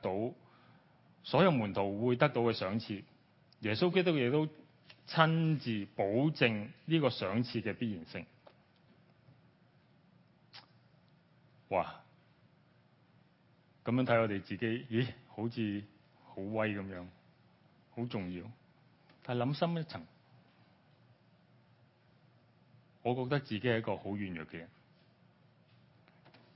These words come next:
若果，若果當我哋面對耶穌基督講門徒呢，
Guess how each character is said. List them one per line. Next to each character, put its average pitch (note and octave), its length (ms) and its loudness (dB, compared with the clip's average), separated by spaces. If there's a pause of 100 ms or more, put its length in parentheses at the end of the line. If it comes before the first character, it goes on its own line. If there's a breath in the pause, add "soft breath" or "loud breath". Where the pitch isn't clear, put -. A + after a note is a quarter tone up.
(880 soft breath)
若 D3 120 4
果， F#3+ 380 8
若 D#3+ 120 4
果 D3+ 160 6
當 G3 220 8
我 D3+ 140 6
哋 B2+ 340 2 (600)
面 B2+ 260 2
對 C3+ 500 4 (580 soft breath)
耶 G#2+ 120 -2
穌 E3+ 160 2
基 F3+ 80 4
督 F3 140 4
講 A#2 240 6 (160)
門 G#2+ 520 -4
徒 G#2 400 -4
呢， F3 240 2